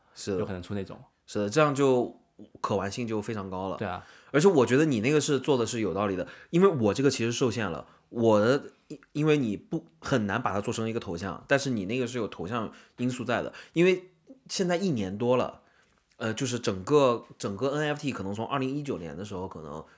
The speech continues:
Speaker 1: 就开始有，到现在已经两年多，始终还是无法摆脱，就是它是一个头像的一个东西，
Speaker 2: 嗯。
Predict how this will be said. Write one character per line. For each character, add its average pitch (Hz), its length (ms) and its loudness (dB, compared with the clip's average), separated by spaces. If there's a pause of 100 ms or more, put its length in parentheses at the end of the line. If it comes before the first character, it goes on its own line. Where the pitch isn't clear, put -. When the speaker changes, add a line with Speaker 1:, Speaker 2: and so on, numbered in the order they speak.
Speaker 1:
就 107 120 -4
开 110 160 -4
始 113 160 -6
有， 82 360 -6 (600)
到 151 100 6
现 143 300 0
在 131 240 2
已 85 100 -6
经 107 180 -6
两 101 160 -2
年 82 200 -8
多， 101 320 -2
始 - 400 -4
终 117 180 0
还 113 140 -2
是 113 100 -6
无 107 100 -4
法 107 160 -2
摆 80 240 -2 (320)
脱， 104 280 -2
就 98 120 -8
是 90 240 -8 (240)
它 110 140 -4
是 107 140 -6
一 98 40 -4
个 104 140 -2
头 95 220 -4
像 131 200 -2
的 87 80 -10
一 80 60 -10
个 - 80 -12
东 78 160 -12
西， 117 220 -4
Speaker 2:
嗯。 90 80 -10